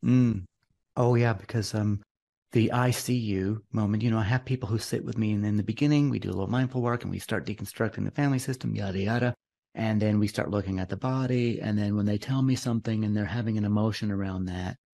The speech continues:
you know, it's triggering figuratively. We, we pause and we've done all this foundational work, and then we look at the body, and then they have a hard time. Sometimes people will not be able to say, "I don't know where I feel that in my body," or,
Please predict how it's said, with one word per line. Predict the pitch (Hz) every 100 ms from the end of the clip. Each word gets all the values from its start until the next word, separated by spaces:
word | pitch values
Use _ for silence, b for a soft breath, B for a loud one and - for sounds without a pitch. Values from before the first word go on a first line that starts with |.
| _ _ _
you | 110
know, | 95
it's | -
triggering | - - 104 95 92 92
figuratively. | - 92 92 87 90 90 87 92 104 120 _ _ _ _
We, | 113 98 101
we | 104
pause | - 104 95 92 92 92
and |
we've | 90 92
done | 110
all | 101
this | 92 92 - _ -
foundational | 104 92 92 95 - 92
work, | 90 90 90
and | 95
then | 92
we | 92
look | 92 95
at | 101
the | 87
body, | 95 98 95 95
and | 104 104
then | 104
they | 107 107 98
have | - 110
a | 107
hard | 117 113
time. | 101 101 101
Sometimes | - 98 95 95 92 _
people | - - 90 87 _ _ _
will | 95 95 101 - -
not | 101 -
be | -
able | 98
to | 95
say, | - 98
"I | 95
don't | 90
know | 90
where | 98
I | 92
feel | - 92
that | 90 82
in |
my | 87 95
body," | - 78 - -
or, | - -